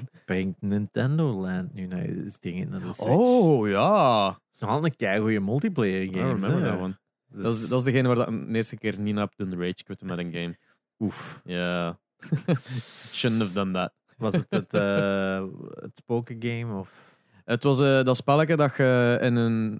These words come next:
Speaker 1: een, eh, een maze rondloopt en je kunt
Speaker 2: Ja.
Speaker 1: balkjes verzamelen en je moet die centraal naar een punt brengen.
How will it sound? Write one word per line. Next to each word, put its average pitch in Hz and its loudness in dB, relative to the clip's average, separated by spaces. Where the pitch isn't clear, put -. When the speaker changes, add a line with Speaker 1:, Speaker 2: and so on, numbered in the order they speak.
Speaker 1:
een, 104 -2
eh, 92 -4
een 98 -8
maze 139 -2
rondloopt 143 0
en 107 -6
je 110 0
kunt 107 2
Speaker 2:
Ja. 95 0
Speaker 1:
balkjes 120 -2
verzamelen 127 2
en 120 -2
je 110 2
moet 123 0
die 110 0
centraal 117 0
naar 120 0
een 104 -2
punt 123 -2
brengen. 104 -2